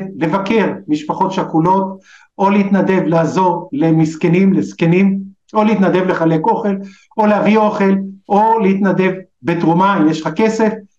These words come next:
לטובת, אה, דברים שתורמים ל-, לצבא וכך הלאה. ה-, ההתנדבות היא ערך חשוב ביותר שלך, ואם אתה עושה את זה, אתה גם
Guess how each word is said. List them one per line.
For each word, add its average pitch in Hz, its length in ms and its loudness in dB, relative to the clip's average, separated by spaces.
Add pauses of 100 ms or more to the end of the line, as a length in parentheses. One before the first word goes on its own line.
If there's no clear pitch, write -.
(120)
לטובת, 165 680 -2
אה, 175 60 2 (1300)
דברים 175 420 0 (640)
שתורמים 180 580 0 (120)
ל-, 151 520 -2
לצבא 170 480 -2
וכך 160 300 -4
הלאה. 151 200 0 (640)
ה-, 165 680 0 (260)
ההתנדבות 214 880 0
היא 208 360 -2
ערך 208 300 -2 (320)
חשוב 220 640 -2
ביותר 170 420 2
שלך, - 380 -4 (600)
ואם 202 260 2
אתה 190 160 -2
עושה 185 380 0
את 214 80 -2
זה, 240 140 2
אתה 190 180 -2
גם 190 260 -2